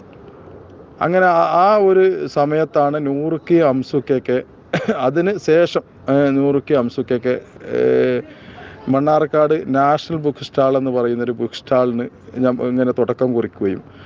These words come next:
ആ നാഷണൽ ബുക്ക് സ്റ്റാൾ, ഏ, അവിടെ, ഏ, വേറെ building-ിൽ നമ്മൾ അഡ്വാൻസ് കൊടുത്തോന്ന് എനിക്കറിയില്ല. ഏതായാലും ആ building-ിലാണ് അത് വരേണ്ടിയിരുന്നത്.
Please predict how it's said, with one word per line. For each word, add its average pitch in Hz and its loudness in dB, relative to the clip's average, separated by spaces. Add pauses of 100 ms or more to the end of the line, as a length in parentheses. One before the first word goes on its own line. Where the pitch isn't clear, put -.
(260)
ആ 175 2
നാഷണൽ 170 -2
ബുക്ക് 165 -4
സ്റ്റാൾ, 131 0 (1400)
ഏ, - -2 (600)
അവിടെ, 147 0
ഏ, 87 -4 (680)
വേറെ 175 2
building-ിൽ 151 0
നമ്മൾ 139 0
അഡ്വാൻസ് 143 0
കൊടുത്തോന്ന് 160 2
എനിക്കറിയില്ല. 147 0
ഏതായാലും 147 0
ആ 147 4
building-ിലാണ് 147 0
അത് 139 0
വരേണ്ടിയിരുന്നത്. 123 0